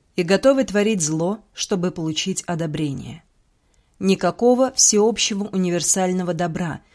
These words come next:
во имя которого стоило бы перекраивать недобрую реальность, не остаётся. Есть только традиции, у всех разные и одинаково правильные, какие бы жестокости они ни подразумевали.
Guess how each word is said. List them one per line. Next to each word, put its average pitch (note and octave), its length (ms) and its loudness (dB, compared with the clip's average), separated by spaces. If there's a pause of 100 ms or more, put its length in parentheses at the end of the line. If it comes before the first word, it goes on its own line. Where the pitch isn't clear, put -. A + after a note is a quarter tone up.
(220)
во D#3+ 180 0
имя E3 200 0
которого E3+ 440 -2
стоило F3 460 0
бы D#3 180 0
перекраивать E3+ 880 0
недобрую D#3+ 640 -4
реальность, F#3+ 640 0 (160)
не G3+ 180 0
остаётся. F#3 840 -4 (840)
Есть B3 340 2
только B3+ 340 0
традиции, G3+ 840 -2 (140)
у E3 100 -6
всех F#3 380 0
разные G3+ 520 2
и - 60 -6
одинаково F#3 640 -2
правильные, D3 720 -2 (160)
какие D#3 340 -4
бы D#3+ 120 -2
жестокости F#3 640 -4
они F#3 320 -2 (180)
ни G3+ 160 0
подразумевали. E3+ 880 -4